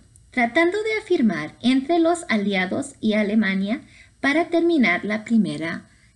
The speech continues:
Guerra Mundial. Este fue la primera vez que empezamos a pensar en todas esas personas que pelean en la guerra para nuestra libertad.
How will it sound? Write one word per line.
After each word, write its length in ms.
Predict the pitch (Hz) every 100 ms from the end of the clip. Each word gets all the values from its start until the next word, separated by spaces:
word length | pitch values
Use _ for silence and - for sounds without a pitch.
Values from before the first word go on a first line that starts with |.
| -
Guerra 340 | 180 156 165
Mundial. 640 | 185 196 208 220 277 240 - _ _ _ _ _ _ _ _
Este 300 | 302 302 311
fue 180 | 302 254
la 200 | 233 202
primera 420 | 220 196 233 277
vez 380 | 277 196 226 - _
que 80 | 277
empezamos 600 | 247 262 262 277 349 370
a 140 | 330
pensar 540 | 214 185 - 151 - - - - -
en 220 | 254 247
todas 340 | 320 359 415 -
esas 340 | 277 247 233
personas 680 | 185 - 180 180 226 - -
que 100 | -
pelean 460 | 190 180 170 220 294
en 100 | 302
la 120 | 160
guerra 420 | 151 165 151 233 - - _ -
para 180 | 339
nuestra 340 | 339 339 339 320
libertad. 640 | 311 311 302 - 349 277